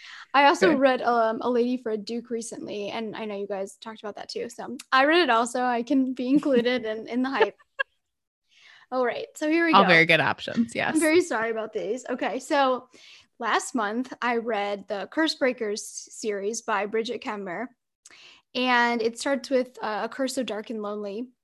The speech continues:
Speaker 1: is the first one, and it's, it's a very basic Beauty and the Beast retelling. Uh, it, it, it's good. It doesn't do a ton with the, the, the story. I recommend it. I really enjoyed it. Uh, it, it, it's kinda cool because the main character, Harper,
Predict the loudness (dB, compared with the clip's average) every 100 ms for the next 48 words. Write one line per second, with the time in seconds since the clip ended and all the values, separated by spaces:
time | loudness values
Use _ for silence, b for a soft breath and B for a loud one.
0 | -12 -10 -8 -8 -8 -10 -10 -10 -10 -6
1 | -2 -2 -2 -6 -10 _ _ -8 -4 0
2 | 4 4 4 4 2 2 -4 -6 -6 _
3 | _ -10 -8 -6 -8 -6 -8 -8 -8 -8
4 | -10 -10 -12 -10 -8 -6 -6 -6 -12 _
5 | -6 -6 -6 -6 -6 4 6 6 4 0
6 | 0 4 4 4 0 -4 -4 -2 -4 -6
7 | -4 -4 -6 -10 -6 -4 -4 -6 _ -12
8 | -12 -8 -6 -4 -4 -4 -8 B B B
9 | 4 4 6 2 2 -2 -2 -2 -4 -4
10 | -2 -4 -4 _ B B B B -2 2
11 | 2 0 0 0 -2 0 2 2 -2 2
12 | 4 4 4 4 2 -2 -2 -4 -4 -4
13 | -4 -4 -8 -8 -6 -6 -4 -2 -2 -2